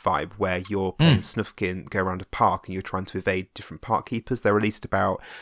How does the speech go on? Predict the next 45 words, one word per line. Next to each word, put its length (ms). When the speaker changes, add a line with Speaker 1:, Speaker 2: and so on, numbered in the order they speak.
Speaker 1:
two 140
or 20
three 140
months 240
ago, 120
there 60
was 100
a, 120
a 80
new 200
trailer 240
for 100
the 80
game, 300
and 120
it, 100
it 160
looks, 360
it 120
looks 200
lovely. 340
It 180
looks 200
really, 220
really 200
Speaker 2:
Hmm. 40
Speaker 1:
nice. 300
Um, 200
Plucky 240
Squire, 460
which 300
is 520
a 140
Devolver 440
Speaker 2:
Yeah. 180
Speaker 1:
game, 360
got 240
kind 160
of 80
like 240
two 320
D, 480
uh, 120
Paper 320
Mario 340